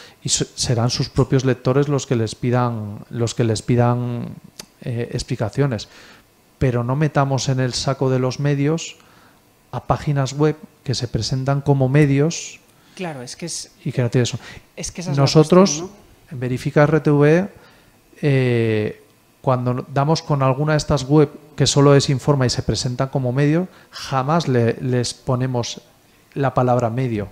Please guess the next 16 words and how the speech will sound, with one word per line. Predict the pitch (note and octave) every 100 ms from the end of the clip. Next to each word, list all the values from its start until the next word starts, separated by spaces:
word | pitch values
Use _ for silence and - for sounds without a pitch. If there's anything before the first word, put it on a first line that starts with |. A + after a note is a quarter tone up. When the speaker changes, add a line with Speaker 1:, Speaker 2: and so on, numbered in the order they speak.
| -
Speaker 2:
Claro. | D#3 C3+ B2+ -
Speaker 1:
Y | C3
es | B2
una | C#3
batalla, | C#3+ C#3 C#3+ E3+ - D#3+ -
una | D#3 C#3+
batalla | D3 D3+ D#3+
que | D#3
yo | C#3
siempre | C3+ D3+ D3
he | C#3+
llevado | C3 C#3
dentro | B2 A#2+ A#2+
del | A2
equipo | G#2+ A2+ - C3+ _ - _ _ -
y, | A#2+